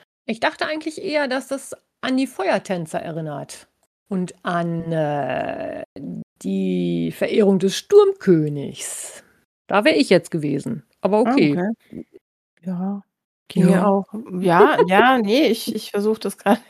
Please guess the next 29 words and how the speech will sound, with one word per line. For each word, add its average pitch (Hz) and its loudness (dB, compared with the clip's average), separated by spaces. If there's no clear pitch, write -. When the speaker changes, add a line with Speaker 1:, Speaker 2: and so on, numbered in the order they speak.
Speaker 2:
in 220 2
meinem 220 4
Kopf - -2
da 180 4
hinzubringen. 160 -2
Ja, 208 2
macht 170 -4
auch 233 -2
Sinn. - -6
Speaker 1:
Macht 208 -2
auch 214 2
Sinn, 156 -4
ne? 196 0
Vor - 0
allen 226 4
Dingen, 233 6
wenn, 214 6
Speaker 2:
Ja, 196 0
gut. 190 -8
Speaker 1:
wenn 220 4
du 226 6
halt 226 8
siehst, 247 2
dass 226 4
die, 220 0
die 214 0
da 202 -2
wirklich 202 -6
Mengen 226 6